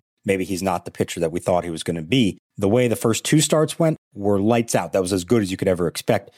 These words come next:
from him. So maybe it's too much to ask for that again, but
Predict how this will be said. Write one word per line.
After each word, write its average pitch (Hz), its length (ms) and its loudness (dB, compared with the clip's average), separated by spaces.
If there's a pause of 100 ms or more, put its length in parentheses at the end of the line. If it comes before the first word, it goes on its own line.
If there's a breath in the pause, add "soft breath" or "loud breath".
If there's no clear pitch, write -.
(260 soft breath)
from 90 180 -2
him. 87 220 -2
So 110 160 0
maybe 156 280 4
it's - 120 -2
too 135 120 -4
much 127 200 0
to 110 80 2
ask 110 240 -2
for 95 100 -2
that 104 220 2
again, 147 320 0 (300)
but 117 320 0